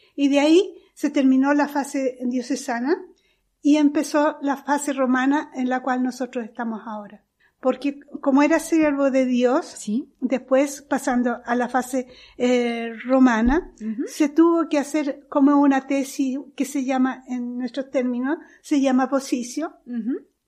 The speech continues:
Speaker 1: que de toda la documentación que se había recopilado, o sea, recogido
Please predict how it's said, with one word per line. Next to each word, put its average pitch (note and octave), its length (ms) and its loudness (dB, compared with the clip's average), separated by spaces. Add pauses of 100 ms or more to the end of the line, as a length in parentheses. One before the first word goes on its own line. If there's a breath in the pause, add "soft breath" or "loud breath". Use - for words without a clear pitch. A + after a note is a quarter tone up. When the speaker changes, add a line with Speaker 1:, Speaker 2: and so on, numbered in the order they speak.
(140)
Speaker 1:
que C#4 300 -2 (280 soft breath)
de C#4 160 2
toda C#4+ 280 2
la C4 160 2
documentación C4+ 800 -4
que C#4 100 -6
se C4 140 -6
había B3 300 -6
recopilado, B3 680 -8 (260 loud breath)
o B3+ 80 0
sea, B3 360 -4
recogido B3 640 -4